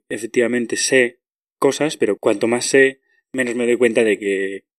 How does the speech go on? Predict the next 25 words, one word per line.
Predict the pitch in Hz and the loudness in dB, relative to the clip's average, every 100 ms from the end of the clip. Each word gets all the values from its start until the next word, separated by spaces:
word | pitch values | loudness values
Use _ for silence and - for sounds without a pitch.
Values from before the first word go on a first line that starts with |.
| - | -8
del | 123 113 | -2 0
conocimiento | 104 110 117 113 110 110 | 0 -4 -4 -4 -4 -4
que, | 104 95 | -2 -4
que | 104 | -6
me | 101 | -6
falta | 110 101 104 | -6 -6 -6
todavía | 101 107 110 117 117 | -4 -2 0 0 0
para | 110 98 | -4 -6
llegar | 98 101 107 | -8 -8 -8
a, | 104 104 95 95 - _ _ _ _ - | -10 -12 -14 -18 -20 _ _ _ _ -6
a | 127 | -4
no | 123 | -2
hacerme | 123 127 127 | -2 -2 0
tantas | 131 123 - | -2 -4 -4
preguntas. | 113 117 113 104 98 _ _ _ _ _ - | -4 -4 -6 -10 -14 _ _ _ _ _ -6
Y | 123 | -4
me | 123 | -4
encuentro | 120 139 131 135 | 0 0 2 0
a | |
mí | 139 | 0
mismo | 143 151 143 143 | 0 0 0 -2
dudando | 123 123 143 139 | -2 0 2 4
de | 127 | 2
todo, | 113 104 98 101 _ | 2 -2 -6 -12 _
porque | 123 117 113 | -6 -4 -6